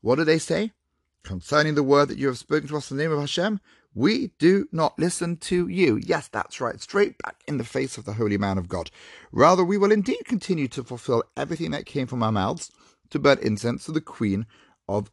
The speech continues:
the heavens," meaning the sun god, "and pour out libations to her, as we did, we and our fathers, our kings and our officers in the cities of Judah and in the streets of Jerusalem. When we were full with food, we lived well," and clearly that's where it all came from.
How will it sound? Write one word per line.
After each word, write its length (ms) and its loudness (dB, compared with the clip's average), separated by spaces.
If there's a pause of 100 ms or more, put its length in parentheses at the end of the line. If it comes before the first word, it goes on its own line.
the 140 -2
heavens," 440 0
meaning 220 -4
the 100 -4
sun 360 0
god, 240 2 (520)
"and 160 -6
pour 220 0
out 300 0 (140)
libations 680 -2
to 100 -12
her, 220 -10
as 180 -12
we 80 -4
did, 320 0 (400)
we 320 6
and 100 -12
our 140 -16
fathers, 720 0 (380)
our 160 -16
kings 360 0
and 120 -4
our 160 -8
officers 520 -8
in 60 -10
the 100 -6
cities 460 -6
of 160 -2
Judah 380 2 (360)
and 160 2
in 120 -2
the 80 -6
streets 320 -12
of 80 -16
Jerusalem. 580 -2 (360)
When 260 0
we 180 0
were 160 -6
full 460 2
with 160 -10
food, 360 4
we 120 2
lived 320 2
well," 260 2
and 160 -6
clearly 600 2 (300)
that's 280 -14
where 140 2
it 60 2
all 100 0
came 280 -6
from. 360 -12